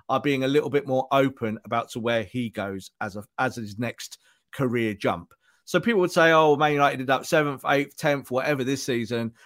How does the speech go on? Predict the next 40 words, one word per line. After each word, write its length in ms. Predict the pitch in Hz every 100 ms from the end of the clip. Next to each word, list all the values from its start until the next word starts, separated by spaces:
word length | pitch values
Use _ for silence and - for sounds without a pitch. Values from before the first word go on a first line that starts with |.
| -
and 120 | 131
he's 100 | 127
not 120 | 147
in 40 | 151
the 60 |
Champions 400 | 131 139 131 123
League, 160 | 131 127
he 140 | 143
won't 320 | 123 123 120
go 240 | - 139 135
there." 340 | 107 80 - - _
I 100 | -
do 140 | 131 123
not 160 | 120
believe 200 | - 117
that 160 | 110 -
for 100 | 110
a 40 |
second. 400 | 104 139 120 107
Man 160 | 107 151
United 240 | 170 156
will 100 | 143
make 220 | 135 127 -
it 80 |
worth 260 | 113 139 160
his 160 | 185 -
while, 400 | 170 175 240 262 _ _ -
and 140 | 131
they'll 120 | 120
sell 240 | 113 147 139
him 140 | 170
the 60 | 165
Man 200 | 156 175
United 300 | 165 165 160
dream 380 | 147 147 151
like 120 | 127 -
they 100 | 110
sell 220 | - 117
to 120 | -
everyone. 560 | 131 123 117 110 110